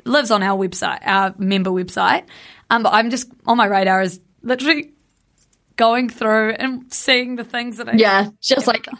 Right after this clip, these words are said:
Speaker 2: going through and, like, going back on the things that we've put on our radar originally that we haven't got round to consuming. Um, kind of on that vein, Lucy, on my radar is I just wanna get back into reading. I haven't been reading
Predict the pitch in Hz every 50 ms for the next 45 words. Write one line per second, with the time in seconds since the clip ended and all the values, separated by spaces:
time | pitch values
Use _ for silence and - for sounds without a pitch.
0 | _ - 269 240 247 247 262 262 285 - - - 247 233 233 233 233 - 220 226
1 | 226 220 220 220 214 214 - 233 220 214 214 220 220 220 214 214 208 208 - -
2 | 220 214 208 208 214 214 220 202 202 214 220 214 196 - 180 202 202 196 - _
3 | _ _ _ - 247 - - 190 196 196 185 190 196 185 180 185 180 175 180 156
4 | - 196 185 190 175 175 190 180 175 180 175 170 113 165 190 202 185 170 - 175
5 | 170 151 113 170 151 98 113 165 151 151 175 170 - 180 156 156 151 - - _
6 | - 202 185 175 - 160 160 165 151 151 170 170 - - - - - - - -
7 | - - _ - 208 226 214 208 208 202 175 - - _ _ - 240 233 254 226
8 | 220 226 214 226 208 - - 202 202 202 185 151 185 185 202 190 185 185 190 185
9 | 185 190 202 202 190 151 143 180 190 180 160 180 180 175 175 175 180 165 160 -
10 | - 185 180 - - - - 202 214 233 226 - 220 214 226 233 285 - - 226
11 | 214 214 226 208 214 196 180 180 175 180 185 196 196 143 131 185 202 185 190 208
12 | 185 190 208 196 190 214 208 202 196 196 190 185 190 185 185 185 -